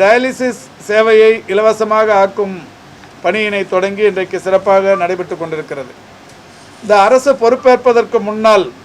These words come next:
தமிழ்நாடு முழுவதிலும் தொள்ளாயிரத்தி எண்பத்தி ஐந்து டயாலிசிஸ் யூனிட்டுகள் பயன்பாட்டில் இருந்தது. கடந்த நான்கு ஆண்டுகளில் மட்டும்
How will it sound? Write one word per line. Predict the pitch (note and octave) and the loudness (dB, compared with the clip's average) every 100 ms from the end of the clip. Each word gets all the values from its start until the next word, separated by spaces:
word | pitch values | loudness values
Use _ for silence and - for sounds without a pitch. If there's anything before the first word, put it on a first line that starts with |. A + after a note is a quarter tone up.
| - - - - - - - | -20 -20 -20 -20 -20 -20 -6
தமிழ்நாடு | F3 A#3 B3+ B3+ A#3+ | -4 0 4 4 4
முழுவதிலும் | A3+ A#3+ A#3 A#3 A#3+ B3+ G#3 | 2 2 4 2 0 -4 0
தொள்ளாயிரத்தி | A3 B3 B3+ A#3+ B3 A3+ G#3+ | 4 6 6 4 2 -2 -2
எண்பத்தி | A3 A#3+ A3+ | -2 -4 -2
ஐந்து | G#3+ G#3+ A#3+ A3+ A3 | 0 2 0 0 -2
டயாலிசிஸ் | G3 G3 G#3+ G#3+ G#3 G3 F#3+ | 2 2 2 0 -2 -10 -12
யூனிட்டுகள் | G3 F#3+ F#3+ F#3+ G3 G3 B2+ - - - - - - - | -6 -4 -4 -4 -2 -4 -6 -16 -20 -20 -20 -20 -20 -4
பயன்பாட்டில் | F3 G3+ G3 F#3+ G3 F3+ | 0 0 2 0 0 -2
இருந்தது. | F3+ F3+ D#3+ F#3+ A3 - - - - - - - | -4 -4 -4 -4 -6 -10 -20 -20 -20 -20 -20 -6
கடந்த | F3 G3 G#3+ F#3+ | -2 0 0 0
நான்கு | G3 G#3 A#3+ G#3+ | 2 0 2 2
ஆண்டுகளில் | G#3+ A3+ A3+ G#3+ | 2 2 2 2
மட்டும் | G3 F#3+ A#3+ A3+ F3 - | 0 -2 0 0 -2 -18